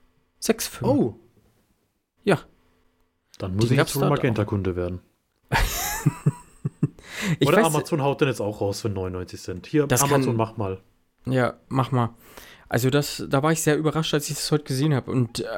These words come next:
Speaker 1: wie gesagt, die hatten auch noch, noch viele weitere relativ neue Filme, aber die haben mich dann halt nicht angesprochen oder so.
Speaker 2: Hm.
Speaker 1: War ganz, war wirklich ein, ist wirklich ein sehr guter Magenta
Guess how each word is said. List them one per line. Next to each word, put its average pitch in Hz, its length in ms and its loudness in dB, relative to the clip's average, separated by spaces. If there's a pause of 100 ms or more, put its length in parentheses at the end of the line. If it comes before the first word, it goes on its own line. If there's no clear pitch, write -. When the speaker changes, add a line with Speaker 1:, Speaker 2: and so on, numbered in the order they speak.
Speaker 1:
wie 156 140 -6
gesagt, 165 320 2
die 170 60 2
hatten 151 240 0
auch 120 100 4
noch, 131 140 0 (280)
noch 135 200 -6
viele 175 640 0
weitere 135 560 2 (180)
relativ 135 560 0
neue 131 260 2
Filme, 147 500 0
aber 117 220 2
die 117 120 2
haben 120 100 4
mich 131 140 0
dann 120 140 0
halt 117 140 0
nicht - 160 -2
angesprochen 127 560 0
oder 123 220 0
so. 147 180 -2 (540)
Speaker 2:
Hm. 127 260 2 (760)
Speaker 1:
War 104 200 0
ganz, - 400 0 (160)
war 160 320 0
wirklich 190 200 2
ein, 180 140 2
ist - 280 -6
wirklich 165 160 2
ein 156 100 4
sehr 151 200 2
guter 139 460 0
Magenta 131 600 2